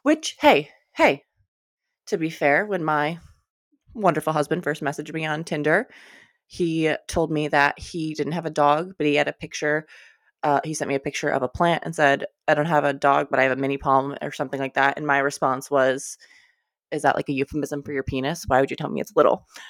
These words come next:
Uh, but that's 'cause that was funny, a mini palm. Like, why would you start with that? <laughs> Um,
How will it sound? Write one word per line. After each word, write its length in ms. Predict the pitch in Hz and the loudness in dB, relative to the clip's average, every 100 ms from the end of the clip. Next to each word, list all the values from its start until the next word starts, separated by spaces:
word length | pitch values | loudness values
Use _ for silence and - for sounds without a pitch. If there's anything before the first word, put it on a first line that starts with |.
| - _ - | -20 _ -4
Uh, 200 | 165 156 | -2 -2
but 140 | 247 | -2
that's 180 | 151 139 | -2 -2
'cause 140 | 170 | -6
that 100 | 143 | -8
was 120 | 165 - | -6 -4
funny, 240 | 233 147 | -4 -2
a 60 | 156 | -4
mini 240 | 143 139 | -2 0
palm. 320 | - 156 135 | 2 2 0
Like, 180 | 117 131 | -4 -2
why 140 | 147 139 | 2 2
would 100 | 139 | -2
you 80 | |
start 220 | 139 135 - | -2 -2 -2
with 80 | - | 0
that? 220 | 131 - | 2 2
<laughs> 400 | 180 - 262 - | -4 -6 -2 4
Um, 420 | 185 160 135 | 6 6 4